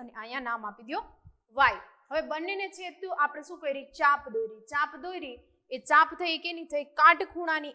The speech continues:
એક ચાપ બની. શેની બની? કાટખૂણાની. હવે કાટખૂણાની જ્યાં ચાપ છેદે છે તેને નામ શું આપવાનું કીધું છે? B નામ આપવાનું કીધું છે. B નામ આપો.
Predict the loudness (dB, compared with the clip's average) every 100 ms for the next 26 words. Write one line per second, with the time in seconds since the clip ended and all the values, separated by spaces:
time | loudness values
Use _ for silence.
0 | -8 -8 2 12 12 10 0 -2 -2 -2
1 | -4 -4 -2 -4 -4 -4 -4 -6 -6 _
2 | _ _ 8 8 8 -2 -10 -10 -14 -20
3 | _ _ 2 8 10 10 6 -4 -4 -10
4 | -10 -10 -4 -2 -2 -4 -14 -12 -12 -10
5 | -10 -6 -2 -2 -2 -2 -2 -2 -8 -10
6 | -14 -14 -10 -2 -2 -4 _ _ -18 -8
7 | -8 -6 -4 -2 -2 -6 -8 -16 -16 -20
8 | -20 -12 -10 -12 -18 _ -20 -4 -4 -4
9 | -8 -6 -4 -4 -6 -10